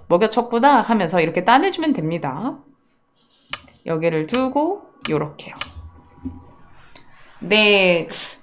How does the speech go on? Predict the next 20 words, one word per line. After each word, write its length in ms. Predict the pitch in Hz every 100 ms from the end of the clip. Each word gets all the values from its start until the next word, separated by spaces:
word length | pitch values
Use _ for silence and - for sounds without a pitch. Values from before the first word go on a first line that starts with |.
| -
언뜻 320 | - 247 277 403
보기에는 480 | 359 302 277 269
정말 240 | 226 208 220
수가 300 | 339 349 370
없어 280 | - 262 226
보이는 360 | 220 220 214
그림입니다. 1040 | 208 214 247 247 196 147 156 185 143 147 - - _ _ _ _ _ _ _
그래서 500 | - 220 220 277 294
이제 160 | 220 190
아까 240 | 165 -
일, 240 | 104 269 269
이, 100 | 262
삼, 220 | 262 233
사, 200 | 233 214
오 180 | 185 185
중에 420 | 190 156 170 262
사 560 | 269 185 202 254 262 -
번 220 | 190 151
한번 240 | 165 151
보시죠. 600 | - - - - 151 -